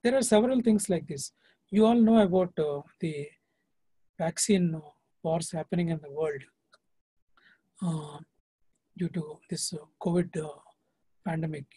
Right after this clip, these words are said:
Every country is trying to stockpile essential, uh, drugs, vaccines, and, uh, drugs for covid,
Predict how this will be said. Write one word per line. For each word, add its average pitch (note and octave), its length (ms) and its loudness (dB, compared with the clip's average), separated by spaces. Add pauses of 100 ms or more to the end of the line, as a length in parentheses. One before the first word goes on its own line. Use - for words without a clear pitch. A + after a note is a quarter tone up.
(180)
Every F3+ 260 0
country F3+ 340 -2
is F3 160 -2
trying E3 340 -6
to D3+ 300 -8 (400)
stockpile D#3+ 720 -2 (760)
essential, E3 640 -4
uh, C#3+ 80 -12 (1040)
drugs, D#3 400 -6
vaccines, D#3 720 -8 (600)
and, D3+ 220 -8
uh, C#3+ 120 -8 (560)
drugs D#3+ 240 -6
for E3+ 140 -6 (160)
covid, D#3 260 -8